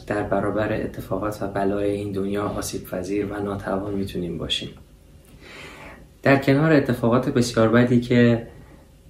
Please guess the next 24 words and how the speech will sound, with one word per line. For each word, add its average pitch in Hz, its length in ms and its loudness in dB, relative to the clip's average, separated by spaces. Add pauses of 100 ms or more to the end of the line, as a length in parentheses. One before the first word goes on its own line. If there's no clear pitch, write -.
(340)
در 110 140 0
دنیای 113 460 4
امروز 113 300 2
ما 113 240 4
رخ 117 260 0
می‌ده، 104 380 -2 (1120)
ولی 151 120 4
من 147 360 4 (520)
به 113 460 4 (100)
نکات 127 340 2
مثبت 113 640 4 (360)
اومدن 110 400 0
این 113 200 4
ویروس 110 560 -2 (140)
فکر 98 360 -4
می‌کردم. - 600 -6 (1400)
طبیعت 117 440 4
ما 117 560 4 (280)
شروع 110 260 0
کرد 113 200 2
خودش 110 420 -2
رو 104 340 -2
بازیابی 104 540 -2
کردن. 98 600 -2